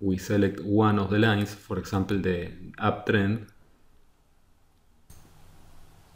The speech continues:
we can see that what we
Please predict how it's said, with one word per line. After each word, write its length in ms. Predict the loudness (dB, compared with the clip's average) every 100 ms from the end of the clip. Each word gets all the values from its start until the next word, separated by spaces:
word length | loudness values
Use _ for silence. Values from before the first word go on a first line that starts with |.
| -20 -20 -20 -20 -20 -20 -20 -20 -20 -20 -20 -20 -20 -20 -20 -20 -20 -20 -20 -20 -20 -20 -4
we 140 | -2
can 200 | 0 0 2
see 240 | 4 4
that 260 | 4 0 0
what 440 | 4 4 4 0
we 600 | 0 2 4 0 -2 -6